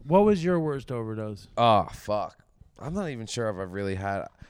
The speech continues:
Speaker 2: I don't even know because I don't remember any of 'em, you know? I've never been to the hospital. Oh, you know what?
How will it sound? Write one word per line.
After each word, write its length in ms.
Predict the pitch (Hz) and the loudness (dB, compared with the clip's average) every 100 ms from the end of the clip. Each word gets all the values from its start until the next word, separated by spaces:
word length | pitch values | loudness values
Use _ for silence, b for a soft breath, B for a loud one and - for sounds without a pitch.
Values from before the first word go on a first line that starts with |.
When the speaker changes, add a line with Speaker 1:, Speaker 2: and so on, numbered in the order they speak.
| b | b
Speaker 2:
I 100 | 117 | 0
don't 220 | 202 233 | 0 0
even 300 | 190 147 113 | 0 -2 -2
know 200 | 117 135 147 | 0 0 0
because 280 | 151 139 | -2 -2
I 80 | 120 | -4
don't 220 | 110 135 120 | -4 -4 -6
remember 380 | 95 113 110 | -8 -10 -8
any 220 | 82 85 85 | -8 -8 -12
of 100 | 82 | -12
'em, 120 | 85 | -12
you 60 | 92 | -10
know? 240 | 98 120 | -8 -8
I've 160 | 110 127 | -8 -6
never 220 | 151 135 | -4 -2
been 200 | 117 117 | -4 -4
to 80 | 104 | -2
the 80 | 95 | 0
hospital. 540 | 98 113 - 104 98 | 0 0 -6 -8 -2
Oh, 220 | 165 196 139 | 2 2 0
you 120 | 143 | 2
know 120 | 175 | 4
what? 360 | 175 208 202 | 8 8 6